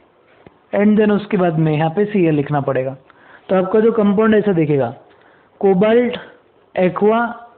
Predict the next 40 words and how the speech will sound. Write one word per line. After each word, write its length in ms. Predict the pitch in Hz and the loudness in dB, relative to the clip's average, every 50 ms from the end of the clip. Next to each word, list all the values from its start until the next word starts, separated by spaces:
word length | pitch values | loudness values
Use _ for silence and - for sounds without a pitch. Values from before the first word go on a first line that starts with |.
| - - _ - - _ - _ _ _ | -20 -20 _ -20 -20 _ -20 _ _ _
chloro, 800 | 214 202 202 196 202 202 208 220 233 240 233 226 - - - _ _ _ - - - _ _ _ - | 0 4 4 4 4 4 4 4 2 2 -2 -6 -10 -18 -20 _ _ _ -20 -20 -20 _ _ _ -6
bis 240 | 160 165 233 254 240 - - - 202 | -2 0 2 0 0 -2 -4 -4 -2
ethylene 500 | 214 208 - 220 208 214 226 226 233 220 | -2 0 0 0 0 2 2 2 2 0
diamine, 440 | 196 165 151 143 135 135 131 135 - - | 0 0 -2 -2 -4 -4 -6 -8 -4 -4
इस 200 | 175 180 190 - | -4 -4 -2 -4
तरीके 340 | 202 185 180 175 175 185 | -2 0 0 0 0 -2
से 120 | 170 170 220 | -2 -2 -2
रहेगा। 360 | 208 196 151 143 131 123 - - - _ _ _ _ _ _ _ _ _ - - _ - - - - _ - | -2 0 -2 -2 -2 -4 -6 -8 -14 _ _ _ _ _ _ _ _ _ -20 -20 _ -20 -20 -20 -16 _ -4
अब 120 | 180 175 | -4 0
generally 400 | 170 185 190 196 202 208 226 220 | 0 2 2 2 2 2 2 2
नाम 240 | 190 190 196 208 214 | 2 2 2 2 2
लिखते 280 | 214 202 208 - 220 | 0 0 0 -2 0
time 220 | 190 214 214 208 208 | 0 2 0 0 2
पे 200 | 185 220 214 214 | 2 2 2 2
bis 300 | 180 180 220 220 220 - | 2 2 0 0 -2 -2
इधर 300 | - 202 180 196 233 226 | -4 -2 0 2 0 2
आना 260 | 214 208 208 220 214 | 2 0 0 0 0
चाहिए, 280 | 196 214 214 214 220 226 | 0 0 0 2 2 0
but 220 | 202 226 226 214 | 2 0 2 2
उन्होंने 420 | 214 196 196 202 202 202 208 208 208 - - - - - - _ - | 2 2 2 2 0 0 0 -2 -4 -6 -14 -20 -20 -20 -20 _ -4
क्वेश्चन 300 | 180 170 160 - 202 196 | -2 -2 -2 0 -2 0
में 120 | 196 196 | 0 2
वैसा 260 | 190 170 160 170 202 | 2 0 0 0 -2
दिया 240 | 196 175 185 185 190 | 0 2 2 2 2
नहीं 200 | 190 196 196 185 | 0 0 0 0
है, 80 | 190 196 | 0 -2
तो 280 | 196 - 185 180 180 | -4 -4 -2 0 0
ये 200 | 185 180 190 196 | 0 2 2 2
इस 240 | 185 185 202 - - | 0 0 -2 -4 -4
तरीके 280 | - 196 190 185 190 185 | -2 -2 -2 0 -2 -2
से 120 | 180 208 | -2 -2
हम 100 | 190 180 | -2 -2
इसको 220 | 170 - - - - | -2 -2 0 0 0
represent 480 | 202 180 156 165 151 160 156 160 147 | 2 2 0 0 0 0 -2 -2 -2
कर 100 | 143 139 | -2 -2
लेंगे। 260 | 135 127 127 127 123 120 _ - - - - - - - - - - _ - 180 | -2 -4 -4 -4 -8 -12 _ -20 -20 -20 -20 -20 -20 -20 -20 -20 -14 _ 0 2
ये 100 | 214 240 | 2 4
representation 840 | 233 226 202 190 208 214 202 226 220 214 214 214 - 202 208 214 | 4 2 2 2 2 2 2 2 2 2 0 0 0 0 -2 0
के 60 | 202 | 0
आपको 580 | 214 190 185 - - - 214 214 208 202 - | 0 -2 -4 -6 -2 0 2 2 2 0 -4